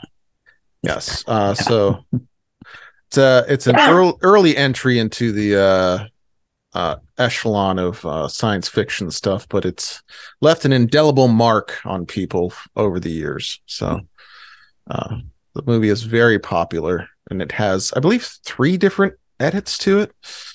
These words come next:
Speaker 1: Uh,
Speaker 2: I think it might be five. I'm not exactly
Speaker 1: holy
Speaker 2: sure.
Speaker 1: shit, yeah. But, uh, I, uh, I had a, I had a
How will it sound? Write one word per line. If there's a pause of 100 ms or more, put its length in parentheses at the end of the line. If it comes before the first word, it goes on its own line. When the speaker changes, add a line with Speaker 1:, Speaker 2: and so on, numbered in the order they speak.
(420)
Speaker 1:
Uh,
Speaker 2:
I
think
it
might
be
five.
I'm
not
exactly
Speaker 1:
holy
Speaker 2:
sure.
Speaker 1:
shit,
yeah. (100)
But, (540)
uh, (160)
I,
uh,
I
had
a,
I
had
a